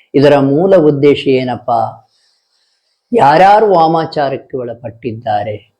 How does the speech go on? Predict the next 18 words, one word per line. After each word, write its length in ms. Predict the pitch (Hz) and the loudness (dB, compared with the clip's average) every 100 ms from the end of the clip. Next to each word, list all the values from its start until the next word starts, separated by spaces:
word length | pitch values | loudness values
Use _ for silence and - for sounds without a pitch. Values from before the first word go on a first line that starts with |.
| - | 0
ಮಾಟ 360 | 135 135 175 170 | 2 2 2 2
ಮಂತ್ರಕ್ಕೆ 640 | 151 139 135 131 - 135 | 2 0 -2 -6 -4 -4
ಒಳಪಟ್ಟಿದ್ದಾರೆ, 1040 | 127 - 110 - 113 113 110 107 104 107 _ - 151 | -4 -6 -8 -6 -6 -2 -4 -4 -6 -10 _ -4 0
ದುಷ್ಟ 320 | - - - 175 - | 0 -2 0 0 0
ಶಕ್ತಿ 380 | 151 - - | -4 -4 -2
ಪ್ರಯೋಗಗಳಿಗೆ 800 | 151 - 147 151 147 143 139 135 | -2 -2 2 4 4 2 0 0
ಒಳಪಟ್ಟಿದ್ದಾರೆ, 960 | 127 127 - 120 - 131 117 123 117 113 - _ _ - | 0 -2 -6 -10 -6 -6 -2 -2 0 -4 -10 _ _ -2
ಅವರನ್ನು 600 | 147 180 185 185 185 185 | 2 4 4 2 0 -2
ತೊಂದರೆಯಿಂದ 1000 | 185 160 180 185 180 185 175 180 180 180 | -2 0 0 2 2 2 0 0 0 2
ಹೊರಗೆ 460 | 180 160 165 165 170 | 2 4 2 0 -2
ತರುವುದು, 720 | - 160 156 151 156 151 135 - _ _ _ _ _ _ - | -2 0 2 2 2 0 -2 -10 _ _ _ _ _ _ -2
ಅವರಿಗೆ 800 | 147 180 185 185 185 160 170 170 - | 2 4 4 4 4 4 2 -2 -2
ಆಂತರ್ಯದಿಂದಲೇ 1300 | 135 165 196 202 196 208 202 214 196 202 202 208 208 196 | 0 2 0 0 2 2 4 4 4 2 4 4 4 2
ಶಕ್ತಿಯನ್ನು 680 | - 165 - 180 160 135 123 | -2 -6 -4 -4 -2 -6 -10
ತಮ್ಮ 640 | _ - 175 190 170 139 | _ -2 -2 0 -2 2
ಬಾಡಿಯಲ್ಲಿ, 540 | 156 190 208 185 143 | 4 4 4 2 2
ಇನ್ಸೈಡ್ 720 | 127 170 208 - 220 208 175 | -2 0 0 0 2 2 2
ಬಾಡಿ, 220 | 156 139 | 2 0